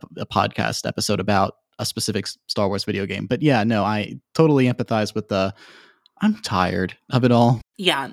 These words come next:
Speaker 2: no, and I mean, I think you're right. It is just, um, the con-, d-, the, the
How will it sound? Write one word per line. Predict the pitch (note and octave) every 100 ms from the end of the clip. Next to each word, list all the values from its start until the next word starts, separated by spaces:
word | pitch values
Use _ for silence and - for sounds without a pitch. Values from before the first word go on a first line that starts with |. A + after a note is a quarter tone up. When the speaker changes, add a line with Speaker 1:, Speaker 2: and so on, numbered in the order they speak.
| -
Speaker 2:
no, | G3+ A3+ F3+
and | F3 F#3+
I | F#3+
mean, | F#3 E3+
I | D#3+
think | F3 E3+
you're | D#3+ D3
right. | D3 D3 -
It | D3
is | - C3 C3 B2 -
just, | - C#3 C3+ - - -
um, | C#3+ C3 B2 B2 C3 _ _ -
the | D3+
con-, | E3 - C3 C#3 -
d-, | D3 C#3+ -
the, | C#3 D3+ C3+ A2
the | C#3 C3+ A#2+